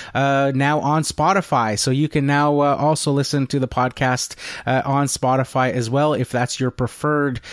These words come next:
uh, you know, listening method for, uh, all of your other audio. So, uh, just, uh, something that was on, uh,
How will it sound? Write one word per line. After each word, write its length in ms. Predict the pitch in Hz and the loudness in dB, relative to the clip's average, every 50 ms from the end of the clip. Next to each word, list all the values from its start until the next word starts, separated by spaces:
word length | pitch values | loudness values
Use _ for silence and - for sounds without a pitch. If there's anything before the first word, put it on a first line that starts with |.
| - - - - - | -16 -14 -16 -6 -2
uh, 320 | 113 123 127 123 123 123 123 | 0 0 2 2 2 2 2
you 140 | 120 120 120 | 0 0 2
know, 160 | 127 123 120 | 2 2 2
listening 640 | 113 117 139 131 - - - 135 131 127 123 123 - | 2 2 2 0 0 0 0 0 2 2 0 0 0
method 600 | 120 120 123 127 135 143 143 - 151 143 131 - | 0 0 0 2 0 0 0 0 -2 -2 -2 -4
for, 320 | - - 131 127 127 123 | -4 -4 -2 0 0 2
uh, 100 | 120 117 | 0 0
all 240 | - - 123 123 123 | 0 0 0 0 0
of 80 | 120 117 | 0 0
your 180 | 117 120 - | -2 -2 0
other 280 | - 120 120 120 120 - - | 0 0 0 0 0 0 0
audio. 480 | 131 139 160 180 180 160 120 101 92 - - - - - - - - _ | 0 2 2 2 2 0 0 0 -2 -6 -10 -18 -18 -18 -18 -18 -16 _
So, 400 | - - - 143 139 135 131 131 | -10 -4 -2 0 0 0 0 0
uh, 300 | 131 131 131 127 127 127 | 2 2 2 2 0 0
just, 420 | 123 135 147 - - - - - 143 | -2 -2 -2 -2 -2 -4 -2 -2 0
uh, 180 | 139 135 135 | 2 2 0
something 360 | 123 - - 151 131 160 147 | 0 -2 -4 -2 -2 0 0
that 100 | 143 139 | 0 0
was 120 | 143 131 147 | 0 0 0
on, 300 | 147 151 147 147 147 147 | 0 2 2 2 2 2
uh, 220 | 143 135 135 131 | 2 2 0 0